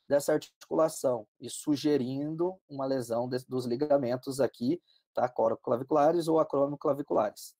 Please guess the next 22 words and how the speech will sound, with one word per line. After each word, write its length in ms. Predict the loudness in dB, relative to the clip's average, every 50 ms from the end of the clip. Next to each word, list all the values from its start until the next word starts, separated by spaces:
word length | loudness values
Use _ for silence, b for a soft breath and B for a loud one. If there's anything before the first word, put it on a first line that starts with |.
| _ _
tá 160 | -8 -8 -6
joia? 380 | 0 2 4 4 4 2 0 b b b b b b b b b b b b b b _ _ _ _ _ _ _ _ _
Bom, 320 | 4 4 6 4 2 0 -6 _ _ _ _ 2
é... 1000 | 4 4 6 6 6 6 8 8 8 8 8 6 6 6 4 4 2 0 -2 -4 -2
quando 260 | 0 2 2 4 4
eu 80 | 2 0
quero 300 | 2 2 2 4 4 4
avaliar 680 | 2 4 2 2 2 2 0 2 2 2 0 -2 -6 _ _ _ _ _ _
especialmente 1000 | -18 -18 -10 -6 -6 -6 -2 0 0 0 0 0 -6 -10 -12 -12 -14 -14 -14 -14 -6
a 80 | -2 -2
articulação 880 | -2 -2 -2 -6 -10 -4 0 0 0 0 -2 -4 -4 -4 -4 -4 -8 _ _ _
acromioclavicular, 1300 | -6 -6 -4 -2 0 2 2 2 2 -2 -6 -6 -6 -6 -6 -8 -12 -10 -4 0 2 4 4 4 2 0 -4
mesma 400 | -10 -12 -12 -12 -10 -10 -10 -10
coisa, 360 | -6 -4 -4 -2 -2 -4 -8 -10
eu 120 | -12 -8
vou 120 | -8 -8
pedir 280 | -8 -8 -10 -10 -8 -12
um 80 | -12 -6
raio-x 680 | -4 -4 -4 -4 -4 -8 -8 -10 -10 -10 -10 -12 -14 -10 _
acromioclavicular 1500 | -2 -2 -2 -2 _ -2 2 2 4 4 4 2 0 -2 -4 0 0 0 0 0 -4 -6 -2 0 0 2 2 0 -2 -4 _ _ -8
da 140 | -4 -4
articulação, 760 | -4 -4 -6 -10 _ -2 -2 -2 -2 -2 -2 -2 -2 -2 -2